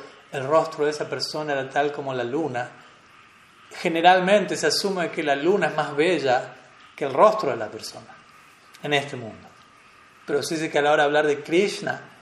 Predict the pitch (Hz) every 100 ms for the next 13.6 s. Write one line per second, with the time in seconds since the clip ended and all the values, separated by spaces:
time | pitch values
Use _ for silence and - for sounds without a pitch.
0 | - - - 143 143 139 135 151 - 147
1 | 147 135 139 147 - 147 131 147 196 135
2 | 131 127 - - - - - - - -
3 | 160 143 139 147 151 135 - - - -
4 | - - - - - - - 143 220 -
5 | - - - - - - 170 165 165 165
6 | 160 - 165 160 196 170 - 147 - 165
7 | 160 139 135 143 147 139 135 156 147 151
8 | 143 135 143 131 131 131 - 208 131 143
9 | 127 139 139 151 143 151 151 143 135 135
10 | 170 233 139 110 - - - - - -
11 | 127 135 - - _ - 139 135 151 139
12 | 123 123 117 110 - - 143 156 156 160
13 | 160 160 160 165 160 -